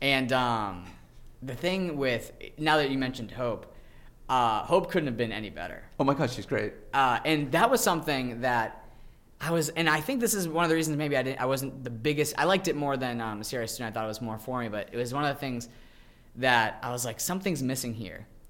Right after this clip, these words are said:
Speaker 1: And at some point, sorry, at some point in school, I was like, "I have it." I go, "In all of these Adorn movies,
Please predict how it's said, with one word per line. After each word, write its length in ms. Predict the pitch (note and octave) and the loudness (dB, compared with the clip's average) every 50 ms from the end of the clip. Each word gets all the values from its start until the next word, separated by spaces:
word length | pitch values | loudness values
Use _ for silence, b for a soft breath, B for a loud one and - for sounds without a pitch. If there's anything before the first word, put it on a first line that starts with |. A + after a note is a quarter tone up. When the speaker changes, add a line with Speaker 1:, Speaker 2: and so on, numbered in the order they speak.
| - - - - - - | -20 -20 -20 -18 -10 -6
Speaker 1:
And 80 | D3 C#3+ | -4 -4
at 120 | B2 A#2 | -2 0
some 280 | - - D#3 D3 D#3 D#3 | 2 4 6 6 6 6
point, 340 | - F#3 F3+ D#3+ C3 B2 - - - - - | 4 4 4 2 2 0 -4 -8 -14 -16 -16
sorry, 360 | - - - - - G#2 G#2 - - - - - - | -14 -12 -10 -10 -10 -12 -14 -16 -20 -20 -12 -8 -6
at 120 | B2+ - | -2 2
some 160 | - E3+ E3+ E3 | 2 2 2 2
point 380 | - - F3+ E3+ D#3+ D3+ - | 2 2 2 4 2 2 0
in 100 | C3 B2+ | -2 -4
school, 540 | A#2+ - - - G3 G#3+ G3+ D3 A2+ G#2+ - | -2 -4 -4 -2 2 2 4 4 4 2 2
I 80 | - A#2 | 0 0
was 160 | A#2+ A#2 A#2 | 0 0 0
like, 300 | A#2+ G#2+ G#2 - - - - - - - - - - - | 0 -2 -2 -4 -8 -14 -20 -20 -20 -20 -20 -18 -14 -10
"I 80 | - | -10
have 260 | G#2+ A2 C3+ C#3+ C#3+ B2 | -6 -4 -4 -4 -4 -4
it." 140 | - - - - - b b b b b b | -8 -12 -16 -20 -20 b b b b b b
I 140 | - C3 C#3 | 0 0 2
go, 160 | C3+ C#3 C3 | 2 2 2
"In 100 | B2 B2+ - - | 2 0 0 -2
all 200 | B2 B2 C3+ D#3 | 0 0 2 0
of 80 | D#3 | 0
these 160 | E3 F3 D3+ E3 | 0 0 0 -2
Adorn 360 | D3 C3 C#3+ C#3+ C#3 C3+ B2 | -2 0 0 2 2 2 2
movies, 500 | A#2 G#2+ G2 G2 F#2+ F#2+ F#2+ - - | 0 -2 -2 -4 -6 -6 -6 -6 -8